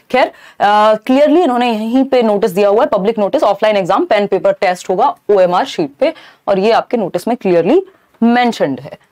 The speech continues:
है ना? इन्होंने इसमें कोई भी डाउट छोड़ा नहीं है कि जो सत्रहवाँ एडिशन है आपके एग्जाम का, सीटेट का, वो अब क्या होगा, ऑफलाइन होगा पेपर और तारीख आपकी बता दी है बीस तारीख को, यानी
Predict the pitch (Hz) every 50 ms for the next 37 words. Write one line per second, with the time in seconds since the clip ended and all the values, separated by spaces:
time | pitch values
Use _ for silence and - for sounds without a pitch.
0 | _ _ - 294 349 339 - _ _ _ _ - - 202 202 220 233 254 254 226
1 | 226 - 240 233 240 233 233 240 233 208 226 247 - - - 202 214 233 240 226
2 | 202 208 254 277 311 269 294 - - - - - 247 262 262 - - 190 196 208
3 | 196 - 247 226 185 165 147 143 139 _ 160 156 143 147 160 147 147 143 180 175
4 | - - - 175 175 208 208 196 196 - 156 151 190 277 277 - _ _ _ _
5 | - 165 180 226 233 226 233 - 262 233 233 226 240 269 - - - 185 180 180
6 | - 185 180 196 208 208 202 196 208 - 214 202 - 262 311 302 - _ _ _
7 | _ - - 185 208 269 339 - _ _ _ - 175 _ _ - 233 214 220 254
8 | 285 277 - - - 185 190 185 - 233 185 185 190 196 190 185 226 214 247 277
9 | 220 170 196 220 233 - - - 170 160 170 - - 262 247 202 202 233 285 285